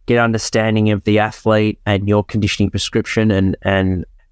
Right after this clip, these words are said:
are they a fast accelerator? So if they're doing one fifty meter reps and they get to that high speed threshold quite early in the rep, then they're gonna get more distance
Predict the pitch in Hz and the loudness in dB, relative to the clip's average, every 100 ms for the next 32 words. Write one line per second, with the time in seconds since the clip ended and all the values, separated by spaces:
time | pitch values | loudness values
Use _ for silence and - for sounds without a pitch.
0 | _ 98 95 95 92 90 - 107 104 - | _ -4 -2 -2 -2 -6 -2 -2 0 -6
1 | 90 107 101 101 101 101 95 113 101 98 | -4 -2 0 2 2 0 0 -4 -2 0
2 | 98 95 98 98 98 98 98 98 95 98 | 0 0 0 0 -4 -4 -2 0 0 -2
3 | - - - - _ _ 85 87 85 98 | -4 -14 -20 -20 _ _ -2 -2 0 -4
4 | _ 92 87 92 92 - 95 92 95 90 | _ -4 -2 -4 -4 -4 -4 -2 -4 -2
5 | 95 90 _ 92 - - 107 107 104 101 | -2 -4 _ -4 -2 -2 0 2 2 2
6 | 98 104 - 90 90 90 90 90 73 92 | 2 0 -2 -2 0 0 0 -2 -4 0
7 | 90 87 87 - 92 - | 0 0 -4 -4 -4 -6